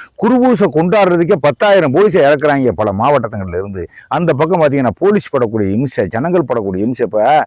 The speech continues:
தேவர் குரு பூசை வச்சுக்கிட்டீங்கன்னா, மதுரையில இருந்து பாத்தீங்கன்னா, கிட்டத்தட்ட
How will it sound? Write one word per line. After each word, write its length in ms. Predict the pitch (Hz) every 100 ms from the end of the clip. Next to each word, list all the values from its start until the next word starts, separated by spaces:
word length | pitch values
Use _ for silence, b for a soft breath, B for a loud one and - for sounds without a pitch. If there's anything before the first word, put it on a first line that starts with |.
| b b b -
தேவர் 220 | 160 185
குரு 140 | 143 135
பூசை 180 | 123 107
வச்சுக்கிட்டீங்கன்னா, 440 | 104 123 110 104 90 b b b 95
மதுரையில 500 | 127 175 185 165 127
இருந்து 180 | 151 156
பாத்தீங்கன்னா, 480 | 131 104 110 123 127 113 143
கிட்டத்தட்ட 440 | 131 123 117 143